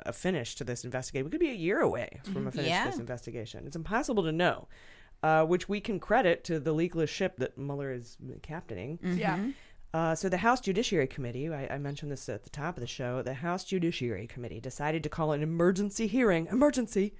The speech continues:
Speaker 2: <laughs>
Speaker 1: uh, to interview F B I Director Christopher Wray and Deputy A G, uh, Rosenstein. And I heard Asha Rangappa calls him Snoop Dagg.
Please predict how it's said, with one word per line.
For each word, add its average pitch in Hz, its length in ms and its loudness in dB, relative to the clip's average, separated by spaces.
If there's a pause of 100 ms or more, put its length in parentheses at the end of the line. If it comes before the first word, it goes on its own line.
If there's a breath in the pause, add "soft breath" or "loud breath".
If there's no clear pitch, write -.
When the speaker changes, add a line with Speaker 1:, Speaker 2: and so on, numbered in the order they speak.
(340 loud breath)
Speaker 2:
<laughs> - 400 -12
Speaker 1:
uh, 160 160 6
to 170 180 -2
interview 196 380 6
F 156 160 4
B 208 140 2
I 170 120 4
Director 170 300 0
Christopher 170 420 -2
Wray 123 360 0
and 131 160 -4
Deputy 147 600 -4
A 139 180 -6
G, 120 480 -6 (120)
uh, 117 200 -8
Rosenstein. 117 920 -6
And 156 80 -6
I 156 100 -2
heard 220 280 -6
Asha 156 260 -6
Rangappa 139 480 -10
calls 127 220 -12
him 117 100 -10
Snoop - 380 -8
Dagg. 170 380 -2